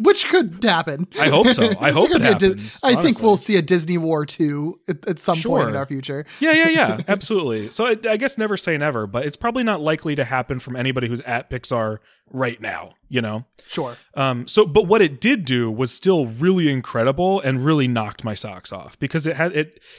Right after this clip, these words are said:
Speaker 2: it, it picked apart each one of Disney's claims. And one of those claims was that Disney has a history of supporting the queer community.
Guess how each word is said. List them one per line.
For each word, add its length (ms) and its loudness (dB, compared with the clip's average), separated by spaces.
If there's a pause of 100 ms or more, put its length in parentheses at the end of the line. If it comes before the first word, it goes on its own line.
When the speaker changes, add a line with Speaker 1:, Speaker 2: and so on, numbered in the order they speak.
(300)
Speaker 2:
it, 240 0
it 220 -4
picked 280 -4
apart 360 -4
each 240 -6
one 140 -6
of 100 -6
Disney's 360 -4
claims. 420 -8
And 200 -4
one 160 -4
of 120 -4
those 180 -2
claims 480 -6
was 140 -8
that 260 -6
Disney 320 -4
has 180 -4
a 120 -4
history 760 -6 (340)
of 140 -2
supporting 480 -2
the 80 -4
queer 300 -4
community. 580 -6